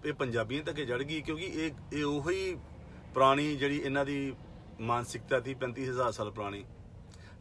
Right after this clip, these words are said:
ਜੇ ਇਸਲਾਮ ਇੰਨਾ ਸੁੰਦਰ ਧਰਮ ਹਿੰ-, ਪ-, ਦੁਨੀਆ 'ਚ ਚੱਲਿਆ,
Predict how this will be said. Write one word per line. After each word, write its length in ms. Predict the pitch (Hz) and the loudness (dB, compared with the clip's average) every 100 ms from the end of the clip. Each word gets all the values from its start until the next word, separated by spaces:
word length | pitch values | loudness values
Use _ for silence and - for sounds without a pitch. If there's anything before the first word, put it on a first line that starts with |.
| - | -4
ਜੇ 100 | 135 | -2
ਇਸਲਾਮ 500 | 135 131 123 139 143 | 0 2 6 6 6
ਇੰਨਾ 140 | 147 | 2
ਸੁੰਦਰ 380 | 143 127 131 147 | 0 -2 0 0
ਧਰਮ 260 | 147 131 | 0 -2
ਹਿੰ-, 160 | 127 127 | -2 -4
ਪ-, 320 | 131 127 123 120 | -4 -4 -6 -6
ਦੁਨੀਆ 340 | 117 123 131 135 | -6 -2 0 -2
'ਚ 60 | |
ਚੱਲਿਆ, 500 | 123 123 113 113 107 | 0 0 4 2 2